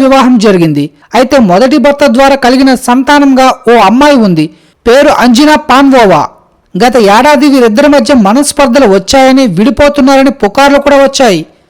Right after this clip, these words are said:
వీరిద్దరు విడివిడిగా జీవిస్తున్నారనే ప్రచారం కూడా జరిగింది. తెలుగు స్టార్ హీరో వరుణ్ తేజ, లావణ్య త్రిపాఠి నిశ్చితార్థం జరిగినప్పుడు ఈ రూమర్ వెలుగులోకి వచ్చింది. ఈ వేడుకలో ఇద్దరు పాల్గొనలేదు.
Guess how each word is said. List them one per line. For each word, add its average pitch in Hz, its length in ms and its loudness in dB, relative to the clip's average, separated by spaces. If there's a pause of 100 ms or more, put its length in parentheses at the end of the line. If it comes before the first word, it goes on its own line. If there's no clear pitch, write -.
(280)
వీరిద్దరు 226 480 0
విడివిడిగా 285 380 2 (140)
జీవిస్తున్నారనే 285 680 0 (120)
ప్రచారం 254 420 0
కూడా 277 140 0
జరిగింది. 262 560 0 (520)
తెలుగు 262 340 2
స్టార్ 277 340 -2 (100)
హీరో 277 200 2 (100)
వరుణ్ 269 300 0
తేజ, 269 200 0 (160)
లావణ్య 277 380 2
త్రిపాఠి 269 480 -2
నిశ్చితార్థం 247 640 0 (120)
జరిగినప్పుడు 254 520 0 (600)
ఈ - 20 2 (100)
రూమర్ 285 340 2
వెలుగులోకి 269 500 0
వచ్చింది. 165 360 -4 (600)
ఈ - 20 2 (140)
వేడుకలో 285 440 2
ఇద్దరు 240 200 -2
పాల్గొనలేదు. 220 800 0